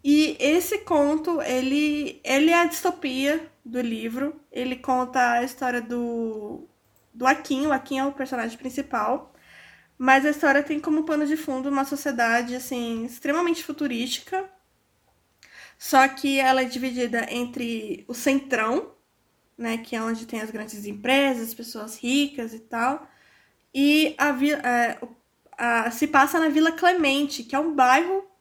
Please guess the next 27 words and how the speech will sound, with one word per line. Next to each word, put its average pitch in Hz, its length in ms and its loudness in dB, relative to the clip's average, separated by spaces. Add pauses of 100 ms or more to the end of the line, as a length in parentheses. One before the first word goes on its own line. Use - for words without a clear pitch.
paulista. 320 680 2
É 254 60 -8
um 262 60 -4
bairro 277 180 0
paulista. 269 640 -8 (140)
É, 196 240 -8
um - 40 -10
bairro 220 240 -8
de - 80 -20
São 254 160 -6
Paulo. 220 520 0 (640)
Eu 240 80 -8
nunca 254 180 -2
lembro 254 260 0
se 240 100 -6
é 233 40 -8
paulista 226 400 -6
ou 226 60 -12
paulistano. 226 600 -6
Vocês 233 340 -10
que - 160 -18
não 214 160 -12
são 208 440 -10 (120)
da 226 100 -10
capital, 214 400 -14
me 208 120 -10
corrijam. 226 520 -12